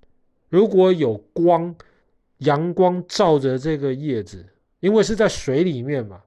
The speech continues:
所以他就发现这个水里面就会出现很多泡泡。为什么会有泡泡呢？就代表植物的叶子产生了一种空气，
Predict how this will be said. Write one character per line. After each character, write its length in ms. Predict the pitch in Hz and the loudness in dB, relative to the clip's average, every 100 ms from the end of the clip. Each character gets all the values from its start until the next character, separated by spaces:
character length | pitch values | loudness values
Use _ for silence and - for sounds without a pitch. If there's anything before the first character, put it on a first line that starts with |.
| _ _ _ _ | _ _ _ _
所 120 | - | 0
以 60 | 196 | 0
他 140 | - | 2
就 160 | 196 202 | -2 -4
发 200 | - 185 | -2 -4
现 220 | 180 196 | -4 -4
这 100 | 190 | -2
个 80 | 196 | -4
水 360 | - - 160 180 | -6 -4 -2 -2
里 160 | 131 | -4
面 180 | 127 143 | -6 -8
就 140 | 151 | -6
会 120 | 151 160 | -6 -6
出 220 | - 170 | -4 -6
现 180 | 160 165 | -4 -8
很 240 | - 101 | -10 -12
多 160 | 123 131 | -8 -8
泡 280 | - 147 | -4 -4
泡。 280 | 113 139 90 _ _ _ _ _ _ _ _ _ _ _ | -4 -10 -14 _ _ _ _ _ _ _ _ _ _ _
为 180 | 220 226 | 2 2
什 160 | - | 2
么 100 | 147 | -2
会 140 | 147 170 | 0 0
有 100 | 127 | 0
泡 220 | - 135 | -2 -4
泡 240 | 135 131 | -4 -8
呢？ 240 | 110 98 92 - _ | -8 -14 -18 -20 _
就 160 | - 208 | 0 0
代 400 | 190 - 196 165 | 2 0 2 2
表 320 | 139 143 127 | 0 0 0
植 420 | 120 - 147 147 175 | -4 -8 -6 -4 -6
物 280 | 220 180 | -6 -6
的 200 | 156 147 | -4 -4
叶 480 | 139 147 180 156 123 | -4 -8 -4 -2 -4
子 320 | 107 107 90 92 _ _ _ _ _ _ _ _ _ | -8 -18 -20 -20 _ _ _ _ _ _ _ _ _
产 500 | - - - 135 110 | -14 -8 -4 -4 -6
生 440 | 110 - 170 165 170 | -10 -2 0 0 -2
了 180 | 147 | -4
一 160 | - 165 | -6 -12
种 340 | - 120 98 95 _ _ _ _ _ _ _ | -10 -12 -12 -18 _ _ _ _ _ _ _
空 240 | - 135 127 | -12 -10 -10
气， 260 | - 117 | -10 -12